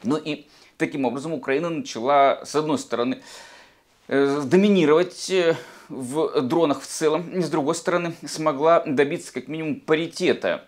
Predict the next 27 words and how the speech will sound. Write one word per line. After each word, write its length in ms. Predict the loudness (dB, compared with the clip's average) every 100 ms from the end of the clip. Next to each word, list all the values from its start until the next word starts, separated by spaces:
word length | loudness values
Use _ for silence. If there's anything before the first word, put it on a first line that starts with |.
| -12
в 500 | -6 0 2 0 -4 -12 -20 0
том, 320 | 4 4 2 -10
что 320 | -12 0 2 2
касается 760 | 2 0 4 4 4 2 -6 -10
использования 880 | -10 -8 -4 -2 -4 -8 -6 -8 -8
ударных 600 | -2 6 8 6 2 -8
дронов 520 | -8 -4 0 0 0 -2
на 140 | -4
средних, 540 | -4 -4 -2 -2 -6 -8 -12
э, 80 |
дистанциях, 640 | -10 -8 -4 0 0 -2 -12
то 80 | -2
есть 140 | -2 -2 -16 -8
на 100 | -4
дистанциях 560 | -4 -4 0 0 0 -2
от 180 | -2 -6 -8
сорока 420 | -2 2 2 2
до 120 | 0
семидесяти 440 | -2 -4 -4 -6 -10
километров. 440 | -6 -6 -6 -12 _ -20 -6 2
Эта 400 | 4 4 2 2
дистанция 540 | -2 2 2 2 -4
на 40 |
самом 200 | -4 -2
деле 160 | -2 -4
очень 440 | -2 -2 -2 -4 0
важна, 540 | 2 2 2 -2 -4